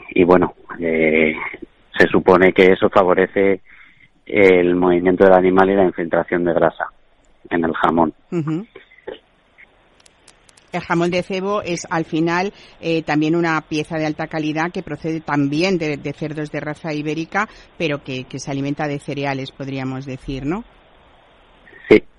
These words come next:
Speaker 1: así es.
Speaker 2: Bueno, pues,
Speaker 1: Pero
Speaker 2: eh,
Speaker 1: bueno, hay una gran variedad de, dependiendo de cada empresa tiene su método
Speaker 2: Ujú.
Speaker 1: y cada fabricante, pues, procura cuidar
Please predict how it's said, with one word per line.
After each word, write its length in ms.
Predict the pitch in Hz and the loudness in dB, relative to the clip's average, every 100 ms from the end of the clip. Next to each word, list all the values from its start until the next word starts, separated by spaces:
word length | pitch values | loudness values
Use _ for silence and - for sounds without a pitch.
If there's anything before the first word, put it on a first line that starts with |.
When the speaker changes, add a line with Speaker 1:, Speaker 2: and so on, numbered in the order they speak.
| - - - | -20 -10 -4
Speaker 1:
así 260 | 82 - | -2 2
es. 100 | 82 - - - - | 0 0 -10 -20 -12
Speaker 2:
Bueno, 280 | 131 143 120 - - - | -8 -8 -8 -12 -10 -2
pues, 160 | 160 | 2
Speaker 1:
Pero 160 | - 95 | 6 8
Speaker 2:
eh, 40 | |
Speaker 1:
bueno, 180 | 110 107 | 8 6
hay 120 | 90 | 2
una 140 | 95 90 | 0 2
gran 240 | 92 90 | 2 4
variedad 480 | 90 90 87 95 90 | 2 2 4 6 4
de, 580 | 87 90 90 85 85 82 | 2 0 2 0 -2 -4
dependiendo 560 | 87 92 92 92 98 98 | -4 0 2 4 6 6
de 520 | 101 101 98 95 92 - - - - _ - - - - | 8 8 8 4 2 -10 -18 -18 -20 _ -20 -20 -20 2
cada 220 | 104 98 | 6 6
empresa 720 | 98 - 120 - 123 131 139 135 - - - | 4 4 4 6 4 4 -2 -14 -20 -20 -8
tiene 240 | 107 104 | -4 -4
su 400 | - 107 101 101 | -2 2 6 6
método 680 | 107 117 117 117 127 147 185 | 4 4 4 4 2 -4 -6
Speaker 2:
Ujú. 280 | 170 151 151 | -4 -2 0
Speaker 1:
y 100 | 165 | 2
cada 180 | 98 92 | 4 4
fabricante, 600 | - 92 90 98 95 - | 4 2 4 2 2 0
pues, 280 | - 95 87 - - | 0 2 0 -2 -4
procura 400 | 98 87 98 95 | 0 4 6 4
cuidar 460 | - 95 92 92 | 4 2 6 6